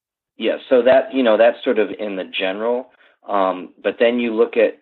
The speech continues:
movements of individual deer. They,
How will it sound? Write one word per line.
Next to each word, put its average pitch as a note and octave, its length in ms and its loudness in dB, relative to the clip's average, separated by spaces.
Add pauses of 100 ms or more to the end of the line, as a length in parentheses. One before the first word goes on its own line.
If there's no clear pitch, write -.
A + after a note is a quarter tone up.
movements G#2 640 -8
of F#2 140 -6
individual G2 680 -8 (100)
deer. G2 460 -8 (1160)
They, A#2 540 0